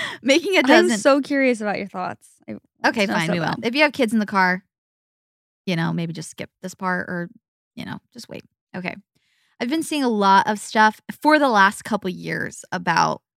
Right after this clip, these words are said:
Speaker 1: like, is it lying to your kids to talk about, like, to tell them Santa? Is it, like, almost child, <laughs> child abuse? That's a little far, but, like,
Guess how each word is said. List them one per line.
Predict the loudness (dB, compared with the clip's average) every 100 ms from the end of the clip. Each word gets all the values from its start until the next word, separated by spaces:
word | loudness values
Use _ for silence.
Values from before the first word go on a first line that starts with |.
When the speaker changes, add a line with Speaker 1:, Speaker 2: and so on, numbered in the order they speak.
| -6
Speaker 1:
like, | -4 -4 -10 _ _ _ _ _ _ _ _ _ _
is | 0 2
it | 2 0
lying | 2 2 2 0
to | -2
your | -4 -4
kids | -4 -4 -4 -8 -16 -20 _ _ _
to | -6
talk | -4 -4
about, | -4 -6 -2
like, | -4 -2
to | -6
tell | 0 0
them | 0 -2
Santa? | -4 -4 -2 -2 -4 -4
Is | -4
it, | -4 -2
like, | -4 -6 _ _ _ _ _ 0
almost | 4 4 2
child, | -2 4 4 4 0 -4 _ _ _ _ -14
<laughs> | -8 0
child | 2 2
abuse? | -2 -10 -10
That's | -12 -12
a |
little | -14
far, | -12 -10 -8
but, | -6 0
like, | 0